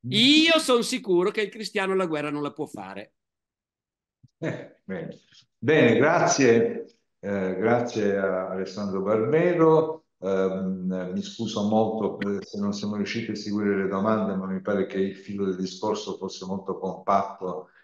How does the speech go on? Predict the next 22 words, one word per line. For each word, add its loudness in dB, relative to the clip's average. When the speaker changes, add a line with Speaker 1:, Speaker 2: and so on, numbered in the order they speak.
Speaker 2:
e -12
quindi -4
andasse -4
in -12
qualche -4
maniera -2
preservato. 2
Ehm, 2
nel, 2
eh, -2
ringraziarvi, 4
ricordo 2
che, -8
eh, -8
avremo 0
un -6
appuntamento -6
con -6
il 2
professor -2
Sandro -4
Carocci 2